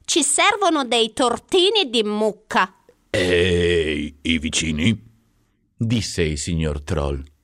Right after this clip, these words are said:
Speaker 1: "Non ne troverai da loro."
Speaker 2: "No", disse il signor Troll. "Eh, voglio dire, come facciamo con i Priddle?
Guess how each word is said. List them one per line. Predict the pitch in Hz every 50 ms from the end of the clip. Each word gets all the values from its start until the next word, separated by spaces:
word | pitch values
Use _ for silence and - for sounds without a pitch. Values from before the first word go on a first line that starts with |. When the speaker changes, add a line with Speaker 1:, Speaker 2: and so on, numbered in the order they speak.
| - 605 523
Speaker 1:
"Non | 349 269 233
ne | 226 214 196 -
troverai | - 262 208 190 170 170 170 156 156 170 170 220 392 539 494
da | 320 220 175 165
loro." | 156 156 156 151 151 151 151 156 160 160 160 165 - _ _ - -
Speaker 2:
"No", | 82 - - - - 180 117 92 85 80 76 71 69 - - - _ _ _ _ _ _ _ _ _ _
disse | _ 117 117 139 123 - - 104
il | 90 -
signor | - 95 87 82 80 80 80
Troll. | - - 85 82 80 80 78 78 - - - _ _ _ _
"Eh, | 90 90 - -
voglio | - 95 113 135 127 104 113 117
dire, | 107 98 110 98 95 92 95 92 92 92 92 92 92 90 - _ _ _ _ _ _ _ _ _ _ _ _ _ _ _ _ _
come | - - 110 107 110
facciamo | - - 120 - - - 180 170 143 123 113 110 101 92
con | - 113 104
i | 101 92
Priddle? | - - - - - 127 95 71 69 80 73 73 - - - -